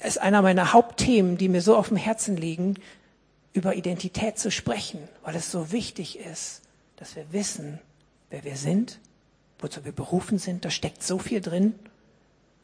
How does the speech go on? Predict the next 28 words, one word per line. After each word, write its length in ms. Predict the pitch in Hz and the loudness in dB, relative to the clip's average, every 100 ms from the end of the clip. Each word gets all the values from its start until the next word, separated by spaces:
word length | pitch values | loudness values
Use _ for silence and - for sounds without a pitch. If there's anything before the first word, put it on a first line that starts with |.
| _ _ _ _ _ _ _ _ _ - | _ _ _ _ _ _ _ _ _ -8
Und 140 | 147 | -6
dass 160 | 151 - | -4 -4
wir 60 | 160 | -4
geliebt 360 | 180 240 - | 0 0 0
sind. 340 | - 143 - - _ _ _ _ _ _ _ _ _ _ _ _ _ _ _ _ - - - - - | -8 -12 -14 -20 _ _ _ _ _ _ _ _ _ _ _ _ _ _ _ _ -20 -20 -20 -2 2
Du 120 | 175 | 6
wirst 380 | 233 285 - 165 | 6 6 2 4
wahrhaftig 720 | 175 - 294 - - 190 - | 4 6 4 4 -4 -4 2
und 260 | 185 170 160 | 4 6 6
richtig 440 | 277 - 226 - | 4 4 2 2
gesehen 500 | 196 170 208 170 160 | 0 2 2 0 -2
von 320 | - 175 170 | -2 0 0
dem, 320 | 180 226 233 | 4 4 4
der 140 | 180 165 | 2 -2
das 160 | 165 | -2
Original 600 | - 175 175 175 180 185 | 2 2 4 2 0 -2
ist. 420 | 180 - - - - _ _ _ - | -6 -10 -10 -10 -14 _ _ _ -10
Jesus 480 | - 180 220 226 - | 2 4 4 0 -6
ist 200 | 175 - | -6 -4
das 140 | 156 | -2
Original, 540 | 160 160 156 175 165 | -2 0 -2 -2 -4
das 280 | 139 151 175 | -4 -4 -2
wahre 340 | 170 185 208 196 | -2 -2 0 0
Licht 300 | 196 190 - | 0 -2 -4
in 120 | 180 | -4
die 160 | 165 | -2
Welt 240 | 165 175 - | -2 -2 -4
kommt. 400 | - 151 160 | -10 -10 -12